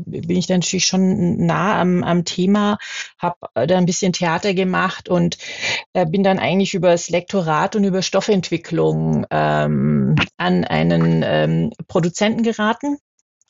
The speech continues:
äh, der dann irgendwann meinte, man kann, äh, nur über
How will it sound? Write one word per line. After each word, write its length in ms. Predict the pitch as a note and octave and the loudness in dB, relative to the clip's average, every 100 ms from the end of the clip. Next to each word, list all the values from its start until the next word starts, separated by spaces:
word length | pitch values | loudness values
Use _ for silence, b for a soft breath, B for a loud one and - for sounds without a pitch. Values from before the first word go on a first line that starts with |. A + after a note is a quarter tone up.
| _ _ _ _ - B B B B B - _ | _ _ _ _ -8 B B B B B -8 _
äh, 180 | - F3+ | -4 -2
der 140 | F3+ F#3 | 0 0
dann 160 | F#3+ | 0
irgendwann 300 | F3 F#3+ F#3+ | 0 2 2
meinte, 340 | E3+ E3 G3 F#3 | 2 0 0 0
man 160 | F3 | 0
kann, 580 | - F3+ F3 F3 E3+ E3+ | -2 0 2 4 2 2
äh, 240 | C#3 F3 | 0 0
nur 300 | F3 F3 F3+ | 2 2 0
über 760 | E3+ F3 D#3+ E3 D#3+ D#3+ E3 E3+ | 0 -2 0 0 0 0 0 -2